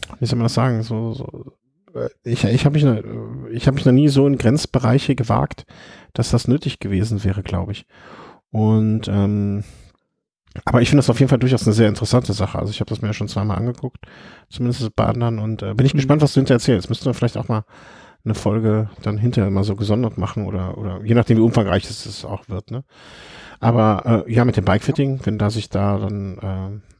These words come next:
Speaker 1: aber mich, ich, ich find diese Entzündungsgeschichte immer noch so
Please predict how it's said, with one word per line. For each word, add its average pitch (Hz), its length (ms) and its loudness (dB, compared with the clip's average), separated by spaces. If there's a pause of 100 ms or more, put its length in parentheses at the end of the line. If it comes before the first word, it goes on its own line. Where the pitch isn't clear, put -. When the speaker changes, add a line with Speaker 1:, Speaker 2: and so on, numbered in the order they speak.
Speaker 1:
aber 113 140 2
mich, 131 200 2
ich, 120 380 -4
ich 123 100 -2
find 160 120 0
diese 151 120 4
Entzündungsgeschichte 110 760 -2
immer 110 100 -4
noch 110 160 -6
so 107 360 -8